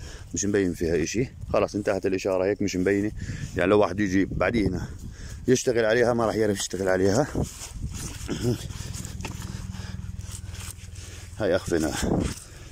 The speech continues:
حط هنا، هيك،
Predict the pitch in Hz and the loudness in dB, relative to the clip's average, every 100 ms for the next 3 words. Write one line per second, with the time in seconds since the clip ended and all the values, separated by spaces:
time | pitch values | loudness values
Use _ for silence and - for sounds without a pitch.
0 | - - - - - - 98 98 90 85 | -16 -16 -16 -16 -12 -8 -6 -2 0 2
1 | 101 - - - - - - - - - | 0 -4 -12 -14 -14 -10 -10 -10 -12 -12
2 | - - - - 80 87 120 | -12 -8 -6 -4 -4 -4 -4